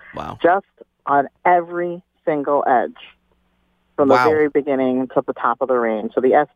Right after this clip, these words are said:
Speaker 2: T will have all of that too.
Speaker 1: And that enables
Speaker 2: Um,
Speaker 1: a lot of connectivity, again, remotely from the car, right?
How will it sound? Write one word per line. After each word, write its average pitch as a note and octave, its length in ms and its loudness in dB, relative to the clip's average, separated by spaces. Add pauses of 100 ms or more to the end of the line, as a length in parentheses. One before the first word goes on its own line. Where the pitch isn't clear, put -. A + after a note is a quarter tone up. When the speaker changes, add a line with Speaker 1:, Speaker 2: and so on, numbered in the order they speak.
Speaker 2:
T D3 80 -4
will C3+ 120 4
have B2 280 -2
all B2+ 240 2
of C3 100 -2
that B2 200 0 (100)
too. F2 260 -6 (200)
Speaker 1:
And D3 140 0
that F#3 120 2
enables D#3+ 500 2
Speaker 2:
Um, - 60 -6
Speaker 1:
a B2 40 0
lot C#3 200 0
of C3+ 80 -4
connectivity, A#2+ 640 -4
again, G2+ 260 -2
remotely G#2+ 360 0
from G2 140 -8
the F#2+ 80 -4
car, C#3+ 200 0
right? F#2+ 220 -2